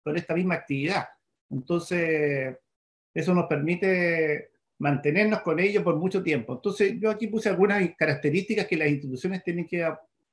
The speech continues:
tener para aportar a la restauración, y quise resaltar, por ejemplo, que realmente hay que mostrar resultados técnicos y sociales, es decir, tenés que ser realmente efectivo,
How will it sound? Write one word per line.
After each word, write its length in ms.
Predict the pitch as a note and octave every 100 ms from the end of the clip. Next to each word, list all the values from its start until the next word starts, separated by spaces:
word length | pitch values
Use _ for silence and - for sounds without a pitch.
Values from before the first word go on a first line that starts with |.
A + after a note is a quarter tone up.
| _ _
tener 400 | - C3 F3+ A3
para 220 | A3 G#3 G3
aportar 400 | E3+ C#3+ F#3+ G3
a 80 |
la 80 | F#3+
restauración, 760 | F3 - F3 F3 F3 F3+ F3 A3 _ _ _ _
y 120 | -
quise 260 | C#3+ G3 G#3
resaltar, 500 | G3+ - E3+ - G3
por 140 | G3
ejemplo, 380 | E3 G#3 A3+ A#3
que 300 | F#3 E3+ - -
realmente 500 | D3+ E3+ E3 - E3+
hay 60 |
que 80 | E3
mostrar 300 | C#3+ - E3
resultados 600 | E3 C3+ A#2 F3 E3+ C#3+
técnicos 520 | E3+ F3+ F#3 F3 D#3
y 60 | B2
sociales, 480 | A2+ C3+ D#3+ G2 B2
es 160 | B2+
decir, 220 | D3+ C#3+ C#3+ _ _ _
tenés 220 | D3 E3
que 80 | D#3
ser 180 | D3+ D3+
realmente 400 | D#3 D3+ D3+ D3
efectivo, 680 | D3 D3 - E3+ C#3+ C#3+